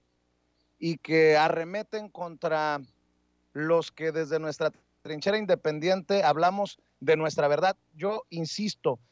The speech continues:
no nos crea ni a nosotros a ojos cerrados.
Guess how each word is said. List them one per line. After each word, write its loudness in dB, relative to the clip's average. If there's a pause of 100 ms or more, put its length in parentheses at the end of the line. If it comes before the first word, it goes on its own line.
(100)
no 4
nos 0
crea 2
ni -2
a 0
nosotros 0
a 6
ojos 0
cerrados. -2